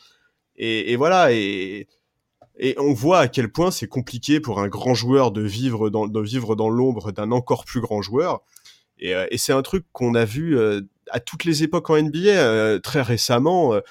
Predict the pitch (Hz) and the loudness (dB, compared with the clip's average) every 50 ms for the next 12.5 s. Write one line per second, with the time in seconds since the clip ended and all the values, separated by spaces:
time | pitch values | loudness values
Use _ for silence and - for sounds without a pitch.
0 | _ _ - 110 101 - 123 - - - 120 117 107 - - 160 156 147 123 110 | _ _ -6 -6 -4 -4 -4 -6 -4 -2 -2 -2 0 0 0 2 2 4 4 4
1 | 107 104 104 104 98 107 110 107 107 104 107 120 120 120 117 - - 143 135 - | 4 4 2 2 2 0 0 0 0 0 -2 0 0 0 -2 -2 -2 -6 -4 -2
2 | - 110 104 107 110 110 110 107 107 107 104 131 151 156 143 117 101 104 101 - | -2 -2 0 0 0 0 0 0 0 -2 -2 -2 -2 0 -2 -2 -2 -4 -8 -8
3 | - 117 - - 135 139 143 131 113 104 101 101 98 - - 113 107 104 110 131 | -14 -14 -6 -2 0 0 2 2 2 2 0 -2 -4 -6 -8 -8 -6 -4 -2 0
4 | 143 160 165 151 - - 110 - - - 139 143 131 107 95 104 113 107 104 - | 2 2 0 0 -2 -4 -8 -6 -4 -2 -2 -2 -2 -4 -4 -4 -4 -4 -2 -2
5 | 120 113 104 117 135 143 123 117 113 110 110 - - 120 107 113 117 135 143 135 | -2 -2 0 0 -2 -2 0 0 -2 -2 -2 0 0 0 0 2 2 2 2 2
6 | 110 107 110 127 143 139 120 113 110 104 113 117 117 123 127 123 113 110 117 127 | 2 2 4 4 2 2 2 -2 -2 -2 -2 0 2 2 2 2 0 0 0 -2
7 | 127 120 113 110 - 117 113 107 110 113 117 110 110 110 - - - 143 147 139 | 0 0 -2 -2 -2 -2 -2 -2 -2 -2 -2 -2 -2 -2 -4 -4 -4 -2 -2 -2
8 | - - 104 - - 117 123 131 139 151 170 156 123 98 - - - - - - | -4 -8 -10 -8 -4 -2 -2 -2 0 0 0 0 0 -2 -6 -10 -14 -14 -8 -4
9 | 120 123 123 120 - 143 139 - - 151 143 - 185 180 151 110 _ - _ _ | -2 -2 -2 -2 -4 -4 -6 -4 -4 -6 -4 -4 -4 -4 -4 -4 _ -10 _ _
10 | _ _ _ _ _ - 131 131 107 98 113 139 170 165 127 98 92 - - - | _ _ _ _ _ -2 -2 0 0 -2 -2 0 2 2 0 0 -4 -8 -14 -12
11 | - - 156 151 131 113 - - 113 120 139 143 - - 110 - - - 101 101 | -2 2 2 2 2 0 -4 -2 -2 0 0 -2 -2 -6 -8 -8 -8 -8 -8 -6
12 | 98 92 92 90 98 110 135 156 - | -4 -4 -6 -4 -2 -2 -2 -2 -2